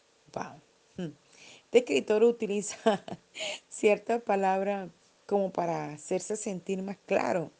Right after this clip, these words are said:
Eh, eh, em, la palabra parlanchín significa alguien que habla mucho, pero que no hace nada. Eh, y yo soy una de esas personas que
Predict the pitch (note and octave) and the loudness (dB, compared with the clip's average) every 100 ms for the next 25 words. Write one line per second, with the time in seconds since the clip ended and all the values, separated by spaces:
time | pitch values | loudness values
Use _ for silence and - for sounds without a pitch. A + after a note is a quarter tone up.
0 | _ - E3 - - - - - - _ | _ -10 -10 -10 -16 -14 -16 -18 -20 _
1 | G3 - - G3+ - - F#3 E3 - - | -2 0 -2 -2 -4 -8 -6 -10 -14 -20
2 | _ _ F#3+ F#3 E3+ F#3+ A#3+ B3+ A#3+ G3 | _ _ -4 0 2 4 2 2 0 0
3 | F#3 E3+ E3 - A#3+ A#3+ G#3 F#3 G3+ G3+ | -2 -4 -4 -4 -2 -2 -4 -4 -2 0
4 | G3+ G#3 A3 A3 F#3+ F#3 F#3+ G#3 A#3+ B3 | 2 2 2 0 2 2 2 0 0 0
5 | - - - _ _ - E3 - E3+ E3+ | -4 -6 -12 _ _ -6 -6 -4 -4 -2
6 | E3+ - F3+ F3+ - - _ _ _ _ | -4 -6 0 0 -2 -10 _ _ _ _
7 | _ _ _ _ _ _ _ _ _ - | _ _ _ _ _ _ _ _ _ -4
8 | F3+ F3 E3 B3 G3+ F3 G3+ - A3 A3+ | -2 0 -2 -4 -4 -2 -2 0 0 2
9 | A3 A3+ A#3 - F#3+ F#3+ F#3+ G3+ - E3+ | -2 -2 -6 -4 -4 -4 -4 -6 -6 -8